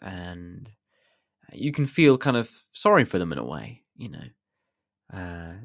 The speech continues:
you know, what is the reason that someone is trying to, um, get this level of admiration from, from people around them? Do they feel,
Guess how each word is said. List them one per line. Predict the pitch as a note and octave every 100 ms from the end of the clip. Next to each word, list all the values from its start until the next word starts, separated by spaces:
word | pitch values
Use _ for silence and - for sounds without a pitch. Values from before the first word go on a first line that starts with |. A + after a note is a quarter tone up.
| - _ _
you | F#2+
know, | E2+
what | F#2 G#2+
is | G#2
the | - G2+
reason | A2 G#2+ G2+ F2+ F2
that | F2+ D#2+
someone | - F2+ F2+ F2
is | F2+ E2
trying | - F#2 F2+ F2 F2+
to, | - F2 F2 E2+ E2 F#2 _ _ _ _ _ _ _ _ -
um, | F2 B1 - - _ _ _ -
get | B2+ B2+ -
this | A2+
level | A#2 G2+
of | G2
admiration | G2 F#2+ G2 G#2+ - F#2
from, | F2+ G2 F2+ F2 F#2 -
from | F2+
people | G2+ G2
around | F2+ G2+ G#2 F#2+
them? | C2+ - - _ _ _ _ _ _ _ _ _ _ - A2
Do | B2 B2
they | A#2 G#2
feel, | - G#2 F#2+ F#2 F2+ F2+